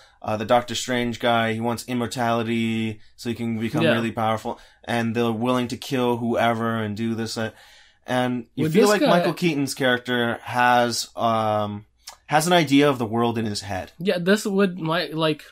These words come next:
Speaker 2: with the Vulture,
Speaker 1: Mm-hmm.
Speaker 2: it wasn't so much so that, "Oh, there's a Y goal at the end, and I must do all the steps before to get to it."
Speaker 1: Right.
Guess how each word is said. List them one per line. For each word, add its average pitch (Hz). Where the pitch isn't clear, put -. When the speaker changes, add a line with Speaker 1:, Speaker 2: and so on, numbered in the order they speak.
Speaker 2:
with 175
the 170
Vulture, 135
Speaker 1:
Mm-hmm. 110
Speaker 2:
it 160
wasn't 185
so 180
much 175
so 156
that, 139
"Oh, 165
there's 165
a 165
Y 147
goal 156
at 143
the 139
end, 160
and 147
I 147
must 151
do 151
all 160
the 156
steps 147
before 143
to 139
get 131
to 123
it." 123
Speaker 1:
Right. 110